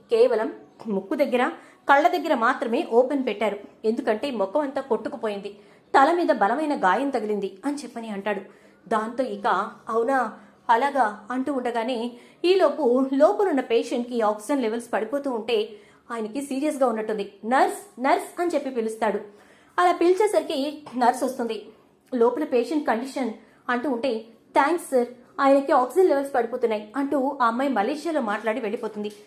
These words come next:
"ఏమంటుంది?" అని చెప్పని అంటే, "అతనికి ఏదో జరిగింది అంటే ఆయనకి ఆక్సిజన్ లెవెల్స్ పడిపోతున్నాయి, పిలిచారు, మంచి పని చేశారు" అంది.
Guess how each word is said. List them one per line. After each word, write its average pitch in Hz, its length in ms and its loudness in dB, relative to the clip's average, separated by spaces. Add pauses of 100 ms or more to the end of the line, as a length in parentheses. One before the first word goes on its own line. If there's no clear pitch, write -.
(300)
"ఏమంటుంది?" 339 720 2 (100)
అని 311 100 4
చెప్పని 254 340 -2
అంటే, 220 420 -4 (420)
"అతనికి 269 560 0
ఏదో 262 140 0
జరిగింది 269 540 -2
అంటే 277 460 -2
ఆయనకి 226 300 -6
ఆక్సిజన్ 262 420 0
లెవెల్స్ 269 280 -2
పడిపోతున్నాయి, 254 540 -2
పిలిచారు, 269 460 -2
మంచి 214 300 -4
పని 294 200 -2
చేశారు" 240 280 -2
అంది. 214 280 0